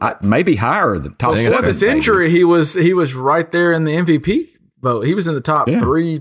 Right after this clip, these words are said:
Speaker 3: to five. I mean, he, we, and we don't know that. That's the thing with this, this injury is interesting to me, is it's one of those, it kind of is like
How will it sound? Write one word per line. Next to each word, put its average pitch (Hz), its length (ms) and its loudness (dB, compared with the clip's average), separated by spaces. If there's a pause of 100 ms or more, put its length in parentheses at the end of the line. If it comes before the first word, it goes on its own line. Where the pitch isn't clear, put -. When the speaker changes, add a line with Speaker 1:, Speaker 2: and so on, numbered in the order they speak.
Speaker 3:
to 131 140 -4
five. 143 400 -2
I 110 80 -6
mean, 120 220 -4
he, 165 220 -4 (420)
we, 196 180 2
and 202 120 0
we 220 80 2
don't 240 180 0
know 214 180 0
that. 220 360 -4 (420)
That's 233 240 0
the 226 60 -10
thing 220 280 0
with 175 160 -2
this, 160 300 -4 (200)
this 156 200 -2
injury 160 560 -2
is 123 160 -6
interesting 156 460 -4
to 123 80 -2
me, 120 180 -4
is 131 340 -4
it's 135 220 -2
one 196 160 0
of 202 80 -2
those, 156 480 2
it 160 200 0
kind 208 280 -2
of 170 140 -2
is 147 280 0
like 127 480 -2